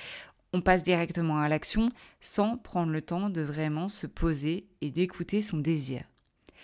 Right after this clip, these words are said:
Parce que seul lui vous guidera clairement là où vous souhaitez aller.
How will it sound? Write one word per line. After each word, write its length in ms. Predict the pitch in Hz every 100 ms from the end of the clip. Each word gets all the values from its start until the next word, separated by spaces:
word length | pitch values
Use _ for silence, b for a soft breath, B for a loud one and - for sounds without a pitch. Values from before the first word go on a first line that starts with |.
| B B B
Parce 200 | - 165
que 120 | - 135
seul 380 | - 254 247
lui 380 | 180 175 180 262
vous 120 | 208
guidera 440 | 156 180 196 160 147
clairement 540 | - 214 220 208 254
là 180 | 247 247
où 40 |
vous 100 | 202 190
souhaitez 320 | 208 208 214
aller. 260 | 156 120